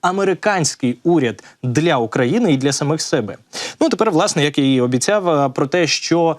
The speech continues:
нібито змінилося, що, власне, передбачає оновлена доктрина.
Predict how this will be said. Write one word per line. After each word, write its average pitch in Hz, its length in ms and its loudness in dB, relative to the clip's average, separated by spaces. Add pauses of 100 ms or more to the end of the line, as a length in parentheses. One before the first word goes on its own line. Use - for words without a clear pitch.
(160)
нібито 180 540 2
змінилося, 143 840 0
що, - 220 -2
власне, 160 300 0
передбачає 139 680 0 (240)
оновлена 156 600 2
доктрина. 135 720 -2